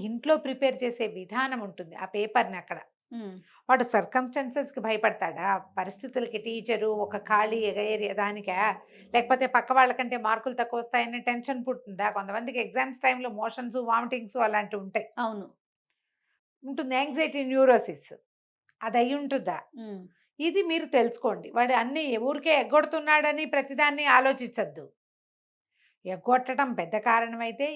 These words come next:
Speaker 1: ఇంకేదైనా కారణం ఉండే అవకాశం ఈ రోజున డెఫినెట్‌గా ఉంది. పిల్లలు కొన్ని విషయాల్లో మందబుద్ధిగా ఉంటారు, కొన్నిట్లలో యాక్టివ్‌గా ఉంటారు.
Speaker 2: మ్మ్.
Speaker 1: మీరు గమనించండి, వాడు ఎలాంటి విషయాల్లో యాక్టివ్‌గా ఉంటున్నాడు,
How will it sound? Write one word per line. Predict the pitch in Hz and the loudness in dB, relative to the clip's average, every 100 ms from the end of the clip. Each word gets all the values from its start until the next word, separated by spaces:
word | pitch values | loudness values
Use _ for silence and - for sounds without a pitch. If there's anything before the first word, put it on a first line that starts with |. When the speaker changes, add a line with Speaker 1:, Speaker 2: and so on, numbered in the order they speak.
| 254 | -6
Speaker 1:
ఇంకేదైనా | 262 294 320 320 311 285 285 | -8 -2 0 2 0 2 2
కారణం | 262 247 247 226 226 | 8 10 10 6 -4
ఉండే | 220 214 | -4 2
అవకాశం | 208 196 202 190 190 294 - _ _ _ - | 2 2 0 0 0 -8 -10 _ _ _ -10
ఈ | 233 311 | 0 4
రోజున | 330 294 220 277 262 | 8 8 6 -2 -2
డెఫినెట్‌గా | 190 196 220 214 214 202 | 0 0 -2 -6 -4 -4
ఉంది. | 175 180 | -6 -8
పిల్లలు | 262 262 269 | -6 -2 -2
కొన్ని | 262 240 233 | -2 -4 -6
విషయాల్లో | 226 262 254 233 | -4 2 2 2
మందబుద్ధిగా | 202 208 254 254 196 220 240 | -4 0 0 2 -2 0 0
ఉంటారు, | 190 170 156 - _ _ _ _ _ _ _ _ - _ | -2 -8 -10 -12 _ _ _ _ _ _ _ _ -20 _
కొన్నిట్లలో | - 302 349 339 320 320 | -8 -6 -6 -2 -2 2
యాక్టివ్‌గా | 285 190 - 202 175 170 | 2 0 -2 -8 -6 -12
ఉంటారు. | 143 135 - - | -14 -20 -20 -14
Speaker 2:
మ్మ్. | 240 208 180 _ 247 | -12 -12 -14 _ -10
Speaker 1:
మీరు | 247 | -6
గమనించండి, | 214 202 240 277 285 247 | -4 -4 -4 -4 -4 -2
వాడు | 247 254 247 | 2 2 2
ఎలాంటి | 185 190 254 269 | 0 0 -2 -2
విషయాల్లో | 294 - 302 294 285 | -8 -2 2 4 8
యాక్టివ్‌గా | 269 269 277 247 233 | 6 6 -2 -2 -2
ఉంటున్నాడు, | 202 - 175 175 233 | -4 -10 -14 -10 -8